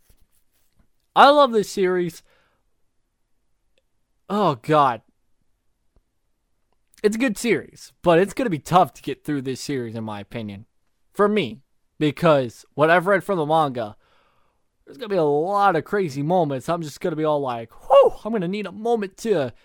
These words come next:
hit the space bar and calm down a little bit." I wanna talk about the summer season, but I really shouldn't. I wanna wait just, just a little longer. I feel like this,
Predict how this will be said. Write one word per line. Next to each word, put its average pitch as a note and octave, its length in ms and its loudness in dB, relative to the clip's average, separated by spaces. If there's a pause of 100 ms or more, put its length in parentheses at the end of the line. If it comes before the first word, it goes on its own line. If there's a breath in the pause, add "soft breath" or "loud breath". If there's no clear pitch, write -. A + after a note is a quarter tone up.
hit - 200 -14
the D3 80 -6
space - 420 -8
bar A3+ 440 -4
and A#2 320 -10 (280)
calm A#3+ 240 -2
down F#3+ 180 -2
a B2+ 40 -6
little A2+ 180 -12
bit." - 180 -16 (4000)
I F3+ 60 0
wanna B3 160 0
talk G3 180 -2
about E3+ 200 -4
the A#2+ 60 -12
summer F#3 340 -6
season, G#3 420 -8
but C#3 340 -4
I C#3+ 200 -4 (180)
really B2 460 -8
shouldn't. - 420 -12 (260)
I - 60 -14
wanna C#3 180 -8
wait A2+ 500 -12
just, - 240 -12 (300)
just - 160 -16
a C#3 40 -10
little B2+ 360 -8
longer. A2+ 340 -14 (260 soft breath)
I C#3 60 -20
feel G3+ 160 -6
like E3 180 -6 (120)
this, - 600 -10